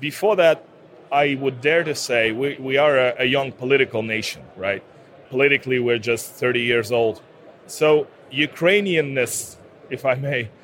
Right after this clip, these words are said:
was a thing that was a bit hard to grasp.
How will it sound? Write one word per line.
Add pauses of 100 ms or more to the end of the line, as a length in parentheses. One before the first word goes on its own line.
(280)
was (460)
a
thing (300)
that
was
a
bit
hard
to
grasp.